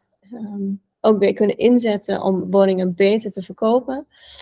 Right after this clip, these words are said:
Ehm, en we hebben oprechte belangstelling. En dat vind ik altijd wel een lastige om dat zo hard neer te zeggen. Want als je het zegt van, "Ik heb belangstelling", betekent anders dat je geen belangstelling had gehad, zeg maar. Ehm, maar hier kwam het zo naar voren. Ze hebben echt belangstelling. Ze zijn heel goed bereikbaar. Ik zou bijna vierentwintig zeven willen zeggen.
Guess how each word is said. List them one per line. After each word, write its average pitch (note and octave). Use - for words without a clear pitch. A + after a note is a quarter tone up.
Ehm, A3
en A3
we A3+
hebben A3+
oprechte A3
belangstelling. F#3+
En G3+
dat G3
vind A3
ik A3
altijd G3
wel G3
een G3
lastige G3+
om F#3+
dat F#3
zo G3
hard F#3+
neer F#3+
te G3
zeggen. G#3+
Want G#3
als G3
je G3
het F#3
zegt G3+
van, F#3
"Ik G3
heb G3+
belangstelling", F#3
betekent F#3+
anders F#3+
dat F3+
je -
geen F3+
belangstelling F3+
had F3+
gehad, G3+
zeg A3+
maar. A#3+
Ehm, G3+
maar G3+
hier A#3
kwam G#3+
het G#3
zo A3+
naar A3+
voren. G#3
Ze G#3
hebben -
echt A3
belangstelling. G3
Ze G3+
zijn G3+
heel B3
goed A3+
bereikbaar. F3+
Ik -
zou -
bijna G3
vierentwintig G#3
zeven A3+
willen G#3+
zeggen. A3